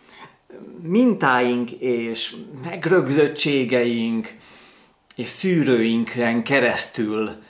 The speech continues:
kommunikálunk és reagálunk mások kommunikációjára, másokkal való együttműködésre, vagyis hát ugye a kommunikációban, de itt most alapvetően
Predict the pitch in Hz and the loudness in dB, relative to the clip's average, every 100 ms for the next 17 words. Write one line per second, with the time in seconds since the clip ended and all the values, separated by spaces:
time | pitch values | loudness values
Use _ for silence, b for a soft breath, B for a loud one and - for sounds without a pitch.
0 | B B B B _ _ _ B B B | B B B B _ _ _ B B B
1 | B B - 160 147 127 113 131 110 117 | B B 0 2 4 2 2 0 2 0
2 | 113 113 - 127 117 110 110 104 104 110 | -2 -2 0 0 0 0 -2 -2 -4 -8
3 | - - - 117 110 107 - 110 - - | -10 -14 -8 -2 -2 -2 -4 -6 -8 -12
4 | B B B - 120 107 104 - 107 - | B B B -2 0 0 -2 -2 -2 -2
5 | 117 107 104 113 113 104 110 - - 113 | -2 -2 0 2 2 2 -2 -4 -8 -2
6 | 107 110 110 110 107 B 135 120 117 117 | -2 0 0 0 -2 B -2 0 -2 0
7 | 110 107 107 107 104 - - - 117 131 | -2 -2 -4 -4 -6 -6 -6 -2 0 0
8 | 135 B B B _ - - 120 117 113 | -2 B B B _ -20 -8 -6 -4 -6
9 | 113 113 113 - 110 110 113 107 - 104 | -6 -2 0 2 2 2 0 -2 -4 -4
10 | 110 113 120 117 110 113 104 - 127 110 | -4 -2 -2 -2 -4 -6 -6 -4 0 0
11 | 110 104 107 107 107 | -2 -6 -6 -4 -4